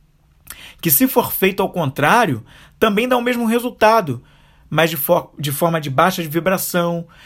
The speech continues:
É o exemplo que arrasta, mas pelo lado, pelo lado que não é tão bom assim, que só prejudica a si mesmo e aos outros. Mas quando tá elevado, o efeito é outro. Então, essa é a reflexão,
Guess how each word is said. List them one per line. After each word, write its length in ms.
É 80
o 120
exemplo 380
que 140
arrasta, 420
mas 160
pelo 260
lado, 460
pelo 180
lado 240
que 140
não 120
é 60
tão 200
bom 220
assim, 400
que 120
só 160
prejudica 560
a 40
si 180
mesmo 340
e 60
aos 280
outros. 560
Mas 240
quando 420
tá 260
elevado, 840
o 160
efeito 520
é 80
outro. 480
Então, 380
essa 580
é 180
a 40
reflexão, 800